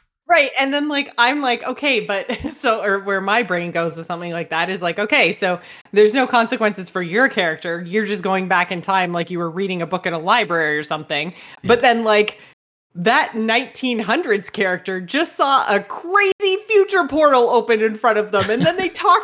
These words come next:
Speaker 1: to somebody from a hundred and fifty years in the future, and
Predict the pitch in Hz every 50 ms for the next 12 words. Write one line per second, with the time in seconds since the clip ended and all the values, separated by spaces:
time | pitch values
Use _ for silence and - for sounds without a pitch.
0 | - - 403 - - - 262 247 233 247 240 226 226 - 254 240 262 262 - -
1 | 427 427 349 339 320 339 - - 381 370 - - 330 320 320 330 370 370 381 349
2 | - - 269 269 269 - - - 139 196 277 311 311 311 311 294 320 381 403 392
3 | 403 - 302 262 233 214 208 214 226 240 254 247 247 233